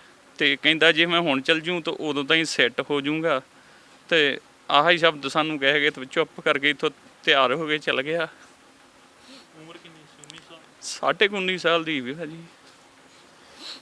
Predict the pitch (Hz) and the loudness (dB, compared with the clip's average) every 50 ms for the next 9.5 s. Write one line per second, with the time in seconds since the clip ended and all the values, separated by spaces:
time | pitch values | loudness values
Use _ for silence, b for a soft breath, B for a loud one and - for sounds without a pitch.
0 | _ _ - - _ _ - - - - - _ _ - - - - - _ _ | _ _ -20 -20 _ _ -20 -20 -20 -20 -20 _ _ -20 -20 -20 -20 -20 _ _
1 | - - - - - - - - - - - - - - - - - - - - | -20 -20 -20 -20 -20 -20 -20 -20 -20 -20 -20 -20 -20 -20 -20 -20 -20 -20 -20 -20
2 | - - - - - - - - 113 127 131 127 139 143 139 131 - - - 143 | -20 -20 -20 -20 -20 -20 -20 -16 -12 -10 -8 -6 -6 -8 -8 -10 -16 -18 -14 -12
3 | 131 131 139 143 143 - - 139 135 131 131 123 127 127 123 120 120 123 127 127 | -10 -6 -6 -6 -6 -2 0 0 0 0 0 -2 -4 -6 -6 -8 -8 -6 -6 -6
4 | 123 131 - - 123 123 120 120 117 120 117 - - - - - - - - - | -6 -6 -6 -4 -2 -2 -2 -2 -4 -6 -8 -12 -20 -20 -20 -20 -20 -20 -20 -20
5 | - - - - - - - - - - - - - - - 139 143 143 151 156 | -20 -20 -20 -20 -20 -20 -20 -20 -20 -20 -20 -20 -20 -14 -12 -10 -8 -6 -4 -4
6 | 151 151 156 156 151 - - - - - 135 131 131 127 123 131 135 127 131 135 | -4 -4 -8 -10 -14 -18 -14 -14 -4 0 2 2 2 0 -2 -8 -10 -10 -8 -8
7 | 131 127 117 127 131 131 123 120 123 120 - - - - - - - - 139 135 | -8 -8 -4 -4 -4 -2 -2 -4 -6 -6 -8 -14 -14 -14 -16 -18 -8 -4 -4 -4
8 | 127 123 127 127 127 117 127 120 117 113 113 113 113 117 123 123 123 127 120 - | -2 -4 -6 -6 -4 -2 -4 -2 -2 -4 -6 -8 -6 -6 -6 -6 -6 -8 -10 -14
9 | - - 113 110 113 117 113 - 113 113 | -12 -8 -6 -4 -4 -6 -6 -6 -8 -8